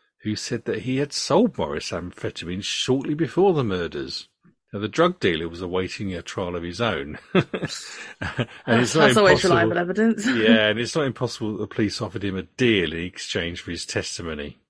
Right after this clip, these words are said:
Speaker 2: Mm, okay.
Speaker 1: Morris denied that he had bought or used them at this time, and no other witnesses were available to testify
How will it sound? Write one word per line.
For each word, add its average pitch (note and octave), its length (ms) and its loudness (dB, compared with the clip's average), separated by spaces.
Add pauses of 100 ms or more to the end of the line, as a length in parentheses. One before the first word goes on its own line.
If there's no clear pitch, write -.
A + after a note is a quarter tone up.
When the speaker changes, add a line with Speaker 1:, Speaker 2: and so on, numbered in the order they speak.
(160)
Speaker 2:
Mm, E3 320 -16 (440)
okay. E3+ 200 -14 (500)
Speaker 1:
Morris D3+ 600 2 (520)
denied C3 540 0
that G2+ 160 0
he G2+ 180 -6
had F2 260 -12
bought F#2+ 320 -4
or F#2+ 180 -6
used F2+ 380 -8
them E2+ 220 -12 (140)
at G2 160 -10
this - 220 -10
time, C#2 380 -8 (140)
and F#2 220 -6
no C#3+ 240 4
other A#2 240 -2
witnesses F#2 760 -6
were A2 120 0
available F2 600 -8
to - 120 -16
testify D#2+ 720 -4